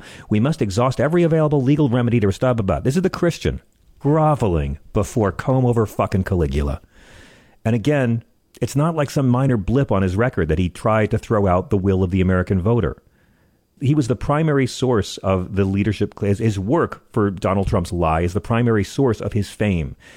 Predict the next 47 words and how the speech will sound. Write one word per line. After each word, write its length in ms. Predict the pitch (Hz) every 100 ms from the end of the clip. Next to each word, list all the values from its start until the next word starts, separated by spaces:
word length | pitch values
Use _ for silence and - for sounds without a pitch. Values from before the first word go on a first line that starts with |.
| -
It's 140 | - -
the 100 | 123
reason 260 | 131 123
he's 160 | 113 101
managed 300 | 110 104 98
to 80 | 101
unify 340 | 101 - 90
the 80 | 85
party. 420 | - 101 85 62 - - - - - _ _ _
He 160 | - 139
led 300 | 147 165 160
the 140 | 135
amicus 400 | 113 127 135 123
brief 280 | - 92 82
signed 220 | - 98
by 100 | 98
more 200 | 95 98
than 120 | 95 85
a 60 |
hundred 380 | - 156 160 147
and 40 |
twenty-five 460 | 127 127 117 120 107
House 220 | 104 98
Republicans 640 | 101 101 92 - 71 - -
to 100 | 104
support 360 | - - 113
that 340 | 113 104 - -
bullshit 400 | 110 117 117 -
Texas 320 | 107 - -
lawsuit 480 | 104 110 - 80 71 - - -
that 100 | 101
tried 240 | - 101 101
to 80 | 95
invalidate 500 | 85 90 95 92 82
Joe 180 | 92
Biden's 320 | 85 87 85 92
election 380 | 107 120 87
victory 340 | 78 80 87 80
in 100 | 82
four 280 | - 90 87
swing 300 | - 87 80
states, 340 | - 58 -
Georgia, 340 | - 117 117
Pennsylvania, 640 | 113 113 104 107 98 101 95
Wisconsin, 540 | 87 - 101 92 95
and 100 | 90
Michigan. 440 | 85 80 76 69